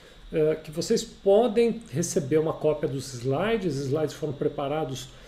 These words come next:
pelo doutor Eduardo Correia e o time lá da Correia Porto Advogados. E pra fazer isso, você tem, é, dois caminhos possíveis, né? O primeiro caminho é,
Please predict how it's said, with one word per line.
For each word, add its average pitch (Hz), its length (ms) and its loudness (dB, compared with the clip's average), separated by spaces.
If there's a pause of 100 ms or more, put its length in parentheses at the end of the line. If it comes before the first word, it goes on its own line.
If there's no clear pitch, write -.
(380)
pelo 190 240 10
doutor 165 380 4
Eduardo 143 500 0
Correia 143 600 2
e 131 120 0
o 127 60 -2
time 139 320 -4
lá 135 100 0
da 131 100 -2
Correia 131 300 -2
Porto 131 380 -6
Advogados. 160 720 -2 (280)
E 160 60 -4
pra 180 160 0
fazer 180 380 6
isso, 233 440 2 (300)
você 175 500 0
tem, 190 800 4
é, 170 280 2
dois 214 340 10
caminhos 202 400 6
possíveis, 127 540 -2
né? 180 100 2
O 180 40 0
primeiro 220 320 4
caminho 240 460 4
é, 269 220 4